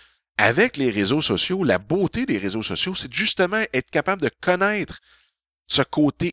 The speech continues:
émotif, ce côté humain-là des gens avec lesquels on, on peut avoir des affaires. Donc, que ce soit des clients ou des clients potentiels.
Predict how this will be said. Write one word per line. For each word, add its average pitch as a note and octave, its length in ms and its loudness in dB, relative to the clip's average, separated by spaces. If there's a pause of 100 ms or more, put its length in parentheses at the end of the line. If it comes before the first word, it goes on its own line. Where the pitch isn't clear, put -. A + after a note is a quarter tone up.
(100)
émotif, E3 580 0
ce - 120 -2
côté C#3+ 380 -4 (140)
humain-là D3 640 -2 (500)
des A2+ 200 0
gens C#3 140 0
avec C3 220 -4
lesquels C#3 440 -4 (100)
on, G2 640 -4 (320)
on F#2 120 -10
peut D3 220 2
avoir B2+ 720 -4
des G#2 240 -2
affaires. A2+ 540 -6
Donc, A2+ 300 -2
que A2 100 -2
ce G2+ 140 -4
soit A#2+ 240 -2
des A2+ 100 -4
clients B2+ 220 -8
ou C3+ 40 -12
des - 80 -16
clients A2 220 -4
potentiels. D3 640 -2